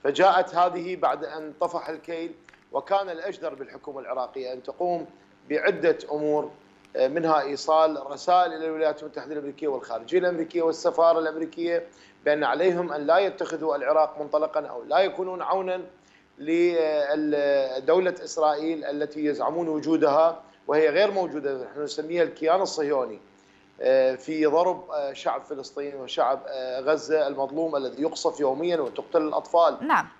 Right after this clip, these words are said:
Speaker 1: فجاءت التغريدة كالقشة التي ستقصم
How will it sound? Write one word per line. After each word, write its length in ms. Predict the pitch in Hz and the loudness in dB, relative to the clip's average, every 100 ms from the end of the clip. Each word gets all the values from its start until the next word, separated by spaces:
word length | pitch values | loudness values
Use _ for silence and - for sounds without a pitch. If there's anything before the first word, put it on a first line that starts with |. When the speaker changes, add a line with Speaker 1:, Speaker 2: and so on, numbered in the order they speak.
| - | -8
Speaker 1:
فجاءت 420 | 139 151 190 185 | -2 2 4 2
التغريدة 760 | - 190 165 180 180 180 180 180 - _ _ - 143 147 147 | -2 -4 -2 -4 -2 0 0 -2 -16 _ _ -8 -4 -2 0
كالقشة 440 | 175 175 180 - | -2 -2 -4 0
التي 300 | 175 160 160 | 0 0 -4
ستقصم 640 | 151 160 165 - - 165 | -6 -4 -4 -6 -4 -4